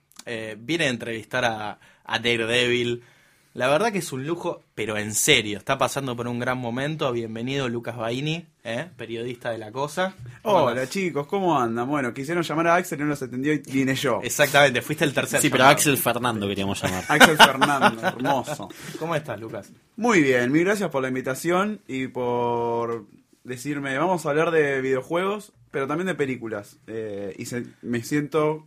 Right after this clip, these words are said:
Speaker 2: como en casa.
Speaker 1: Damos por
Speaker 2: Que
Speaker 1: sentado que las películas te gustan, ya que es tu trabajo y
Speaker 2: Mi
Speaker 1: algo que,
Speaker 2: trabajo.
Speaker 1: y algo que lo haces con mucho gusto, se nota, se nota realmente que lo haces con mucho gusto,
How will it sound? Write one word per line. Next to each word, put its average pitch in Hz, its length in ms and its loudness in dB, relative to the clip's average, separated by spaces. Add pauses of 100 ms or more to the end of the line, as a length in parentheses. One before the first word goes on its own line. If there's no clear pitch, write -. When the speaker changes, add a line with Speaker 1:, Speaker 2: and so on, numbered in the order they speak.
(120)
Speaker 2:
como 117 180 -6
en 117 100 -6
casa. 120 400 -4
Speaker 1:
Damos 160 340 2
por 147 140 0
Speaker 2:
Que 117 100 -6
Speaker 1:
sentado 156 300 6
que 135 80 2
las 123 140 -4
películas 127 460 -4
te 120 100 -8
gustan, 127 360 -6
ya 113 180 -14
que 107 200 -12
es - 180 -16 (640)
tu 110 140 -10
trabajo 135 580 0
y 135 40 2
Speaker 2:
Mi 131 60 2
Speaker 1:
algo 143 220 2
que, 120 60 2
Speaker 2:
trabajo. 123 300 0
Speaker 1:
y - 20 0
algo 147 220 2
que 135 80 -4
lo 127 100 -4
haces 139 220 -4
con 143 160 -8
mucho 143 320 -4
gusto, 160 320 -2
se 151 160 -12
nota, 127 420 -2
se - 160 -12
nota 120 260 -4
realmente 117 460 -6
que 110 80 -10
lo 110 80 -10
haces 117 160 -16
con 127 140 -12
mucho 135 200 -6
gusto, 170 340 0